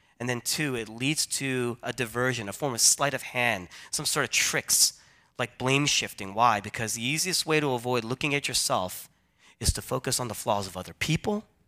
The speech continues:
maybe even to deflect the attention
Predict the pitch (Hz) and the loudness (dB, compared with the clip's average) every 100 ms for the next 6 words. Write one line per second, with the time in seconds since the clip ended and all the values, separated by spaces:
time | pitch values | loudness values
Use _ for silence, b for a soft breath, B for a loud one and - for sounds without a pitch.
0 | _ _ _ _ _ _ _ _ - B | _ _ _ _ _ _ _ _ -14 B
1 | 156 185 196 180 170 143 160 - 202 190 | 4 6 6 0 -4 -2 -4 0 0 0
2 | 202 170 - 165 170 - 110 92 | 0 -2 -2 -4 -2 -4 -4 -8